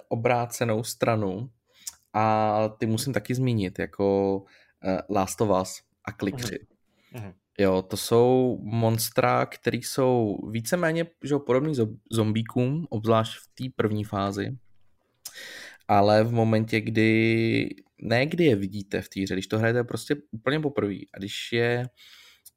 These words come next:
Speaker 1: vlastně vidí-, nebo sly-, slyšíte, když je slyšíte, to jejich fakt jako cvakání, tak, eh, to je prostě ultra děsivý.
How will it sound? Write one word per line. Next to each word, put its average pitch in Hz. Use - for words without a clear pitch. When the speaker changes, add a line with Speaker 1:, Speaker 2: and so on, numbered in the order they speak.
Speaker 1:
vlastně 113
vidí-, 113
nebo 120
sly-, -
slyšíte, 147
když 104
je 131
slyšíte, 127
to 101
jejich 110
fakt 117
jako 120
cvakání, 107
tak, 110
eh, 104
to -
je 101
prostě 107
ultra 101
děsivý. 95